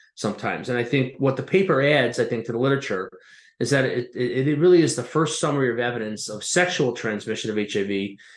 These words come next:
at low-level viremias with viral loads between two hundred and a thousand copies. And this, I think, continues to underscore the data for U equals U, and it kind of expands it a little bit and suggests that the same message will apply to people with low-level viremia.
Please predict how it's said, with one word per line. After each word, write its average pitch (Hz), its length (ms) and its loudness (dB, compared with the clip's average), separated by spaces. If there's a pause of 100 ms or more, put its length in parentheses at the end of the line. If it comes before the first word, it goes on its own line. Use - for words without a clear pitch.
(200)
at 113 180 2
low-level 131 460 6
viremias 107 520 0
with 104 140 -6
viral 117 280 2
loads 107 200 0
between 107 340 -8
two 120 220 0
hundred 110 280 0
and 98 100 -4
a 87 60 -8
thousand 101 440 -2
copies. 87 580 -6 (440)
And 139 160 6
this, 196 220 4
I 139 100 2
think, 143 240 -2
continues 139 460 0
to 127 60 0
underscore 120 360 0
the 110 100 0
data 110 280 -2
for 113 120 -12
U 113 200 -6
equals 107 280 -4
U, 131 200 2
and 107 80 2
it 104 80 -4
kind 127 160 0
of 110 40 0
expands 123 580 0
it 107 60 -2
a 98 40 -4
little 95 200 -4
bit 92 300 -6 (380)
and 127 100 -2
suggests 180 340 2
that 180 80 2
the 156 80 2
same 175 300 6
message 139 320 2
will 117 160 2
apply 120 300 2
to 113 60 -2
people 135 340 -2
with 104 100 -6
low-level 110 400 0
viremia. 101 680 -4